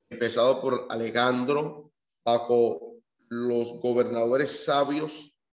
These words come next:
y artistas griegos, hasta que la civilización y la cultura griega llegaron a dominar todo el mundo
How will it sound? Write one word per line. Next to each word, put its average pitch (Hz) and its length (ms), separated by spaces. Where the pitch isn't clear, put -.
y 117 200
artistas 117 800
griegos, - 760
hasta - 560
que 123 100
la 120 320
civilización 127 1500
y 127 120
la 120 200
cultura 127 500
griega 139 720
llegaron 120 540
a 135 40
dominar 120 480
todo 151 640
el 113 160
mundo 113 720